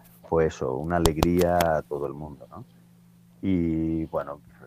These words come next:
hay que entender también que vivió cuarenta años con un santo, porque no se separó de, de San José María, ¿no? Eh, tuvo también la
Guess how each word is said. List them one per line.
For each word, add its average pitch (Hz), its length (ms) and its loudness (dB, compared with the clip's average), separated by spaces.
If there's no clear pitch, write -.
hay 87 260 -2
que 92 180 -2
entender 85 440 -2
también 90 520 -2
que 80 760 -2
vivió 82 380 2
cuarenta 95 560 2
años 92 260 0
con 85 160 -2
un 80 160 -4
santo, - 480 -4
porque - 260 -12
no 71 140 -10
se - 120 -20
separó 67 760 0
de, 60 240 -4
de 53 120 -12
San - 200 -18
José - 260 -20
María, 67 540 -10
¿no? 67 120 -18
Eh, 73 460 -6
tuvo 117 240 0
también 98 640 -2
la 87 300 2